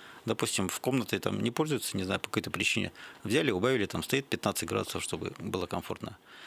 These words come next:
Первое. Есть ещё у них второй эффект, который люди н-, не осознают, но он,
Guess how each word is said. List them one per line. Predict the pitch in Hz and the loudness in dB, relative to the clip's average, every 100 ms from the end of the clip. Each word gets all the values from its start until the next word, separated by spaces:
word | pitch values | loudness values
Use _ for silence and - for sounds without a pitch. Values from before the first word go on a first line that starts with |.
| - - - | -14 -16 0
Первое. | 135 117 90 - - - - - - - | 4 6 4 2 -8 -20 -14 -10 -10 -2
Есть | - 156 - | 2 4 6
ещё | - 143 | 6 6
у | 123 | 6
них | 127 113 - - | 4 2 -4 -4
второй | - 143 180 208 | 2 4 4 4
эффект, | - 113 - | 4 2 2
который | 107 156 165 104 - - | 2 4 4 4 2 0
люди | 110 131 | 0 2
н-, | 98 101 - - - - - - 76 113 | 0 0 -2 -4 -6 -6 -6 -4 0 2
не | |
осознают, | 117 - 120 175 - | 2 2 2 0 2
но | 127 | 2
он, | 120 | 2